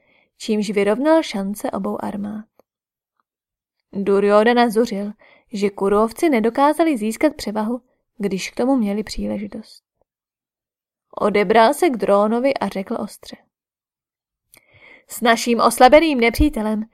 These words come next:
si neměl mít nejmenší slitování.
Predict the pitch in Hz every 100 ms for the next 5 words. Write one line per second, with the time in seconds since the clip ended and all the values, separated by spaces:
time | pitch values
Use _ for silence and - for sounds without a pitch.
0 | _ - - 220 214 214 233 262 339 262
1 | 214 220 240 302 302 - 302 311 247 220
2 | 214 202 214